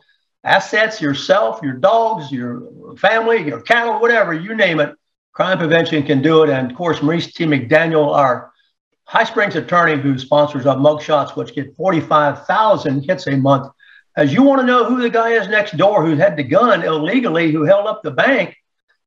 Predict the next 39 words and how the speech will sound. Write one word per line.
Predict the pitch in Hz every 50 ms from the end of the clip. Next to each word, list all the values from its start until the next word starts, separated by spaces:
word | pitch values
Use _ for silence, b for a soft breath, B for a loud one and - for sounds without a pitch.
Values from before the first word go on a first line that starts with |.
| _ _ -
doesn't | - 175 226 240 240
matter | 233 247 247 233 208
whether | 214 220 226 226
you | 214 196
got | 220 - 156 139
gun | 131 - 240 240 233
ban | 233 240 240 240 240
on | 240 233 202
him | 233 262 254 233
or | 220
not. | 208 226 285 277 226 185
It | 202 220
don't | 247 247 226 208 -
apply | - 226 254 262 262 247
to | 214 185
him. | 190 254 277 254 233 220 208
Have | 180 175 165 165
you | 156 143
figured | - 226 226 226
that | 240 247 247 277
out | 285 294 277 - -
yet? | 180 147 123 104 - - _ _ _ _ _ _ _ _ _ _
Well, | - 185 202 185 151 123 113 - - _ _ -
here | 156 165
we | 170 160 160
are | 170 165 165 160
on | 151
the | 147
Ward | 147 156 165 170
Scott | 170 185 165 160 - -
Files, | 160 175 202 214 180 156 151 143 151
and | 147 151 151
it | 147 151 151 143
is | 143 131 127
the | 139 139 135 -
end | 151 170 220 233 214 170 147
of | 151 143 131
the | 127
month. | 120 123 135 147 - 240 - - -